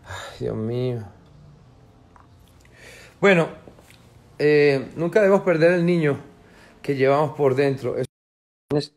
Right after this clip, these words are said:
toda la razón. Porque el día que se pierde, se pierde muchas ga-, se pierden muchas cosas.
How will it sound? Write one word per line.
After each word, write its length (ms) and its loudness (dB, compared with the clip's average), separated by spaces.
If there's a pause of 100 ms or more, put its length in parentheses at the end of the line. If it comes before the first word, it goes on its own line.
toda 460 2
la 280 -4
razón. 540 -14 (800)
Porque 220 -10
el 40 -12
día 100 -6
que 100 -6
se 120 -4
pierde, 320 -6
se 140 -12
pierde 240 -6
muchas 320 -10
ga-, 160 -12
se 160 -20
pierden 260 -14
muchas 260 -10
cosas. 360 -14